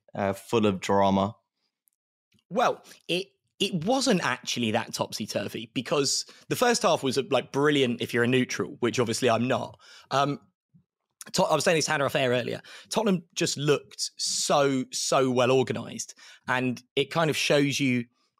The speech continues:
Speaker 2: what a good manager can do immediately. Sky used a stat on, uh, screen pretty early that said, uh, basically under Nuno, Spurs running stats were the worst in the Premier League.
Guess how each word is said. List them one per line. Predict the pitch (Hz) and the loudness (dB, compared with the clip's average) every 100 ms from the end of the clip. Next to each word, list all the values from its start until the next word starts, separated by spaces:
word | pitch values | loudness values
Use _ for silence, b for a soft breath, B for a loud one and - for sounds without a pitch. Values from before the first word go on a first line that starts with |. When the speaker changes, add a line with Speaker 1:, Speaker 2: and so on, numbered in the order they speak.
| - | -6
Speaker 2:
what | 127 135 | 0 2
a | |
good | 131 | 2
manager | 131 131 123 | 0 0 -2
can | - 131 | -6 -4
do | 131 123 117 | -2 0 0
immediately. | 117 127 123 117 143 | -2 -2 -2 -2 -2
Sky | 170 - 170 | -2 0 2
used | 170 156 - | 2 0 -2
a | |
stat | 127 - 123 113 - | -2 0 -2 -2 -2
on, | 117 117 117 113 - | 0 0 -2 -4 -2
uh, | 117 110 - | 0 -2 -6
screen | - 143 131 110 | -4 0 0 0
pretty | 101 113 113 | -4 -2 2
early | 123 113 92 117 - B B B B B | 2 0 -2 -8 -16 B B B B B
that | 135 - | -4 -2
said, | 143 123 - - - | 0 0 -2 -14 -4
uh, | 123 | -4
basically | - 143 135 123 - | 0 -2 -2 -2 -2
under | 165 180 160 | 0 2 0
Nuno, | 151 165 160 120 120 113 - _ _ b b b | 2 2 2 0 -4 -10 -12 _ _ b b b
Spurs | - - 156 151 143 | -6 2 4 4 2
running | 147 151 143 | 0 2 2
stats | 117 - 107 110 - - - _ _ _ _ | -2 -2 -2 -4 -8 -8 -10 _ _ _ _
were | 120 120 | -2 0
the | |
worst | 123 117 143 135 123 | 0 2 4 4 2
in | 127 | -2
the | 131 | -2
Premier | - 123 117 | 0 0 2
League. | 123 117 117 - | 2 0 -4 -14